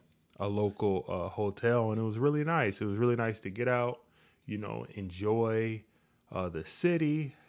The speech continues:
to speak with people. So I'm happy about that. Before we get into the program, we got a little bit of housekeeping. And the only thing that I wanna say at this time is thank you for listening.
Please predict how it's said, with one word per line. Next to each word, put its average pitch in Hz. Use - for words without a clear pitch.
to 98
speak 147
with 143
people. 139
So 98
I'm 110
happy 113
about 101
that. -
Before 139
we 147
get 147
into 143
the 131
program, 127
we 120
got 113
a 98
little 110
bit 139
of 143
housekeeping. 131
And 101
the -
only 123
thing 131
that 127
I 123
wanna 123
say 123
at 117
this 120
time 113
is 101
thank 107
you 110
for 98
listening. 139